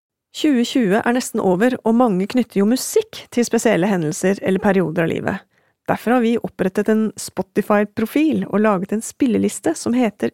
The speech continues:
Tjue tjue lyden av en pandemi. Der har vi bedt de ansatte i Helsedirektoratet om å fortelle oss hvilken musikk de knytter til nettopp tjue tjue. Og nå vil vi også at dere som lytter skal fortelle oss hvis det er noe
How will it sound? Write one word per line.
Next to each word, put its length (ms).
Tjue 420
tjue 380
lyden 380
av 120
en 120
pandemi. 440
Der 160
har 20
vi 140
bedt 180
de 80
ansatte 400
i 60
Helsedirektoratet 840
om 140
å 40
fortelle 300
oss 160
hvilken 240
musikk 440
de 120
knytter 480
til 160
nettopp 400
tjue 300
tjue. 300
Og 100
nå 120
vil 160
vi 140
også 240
at 140
dere 180
som 140
lytter 400
skal 180
fortelle 400
oss 220
hvis 180
det 80
er 240
noe 220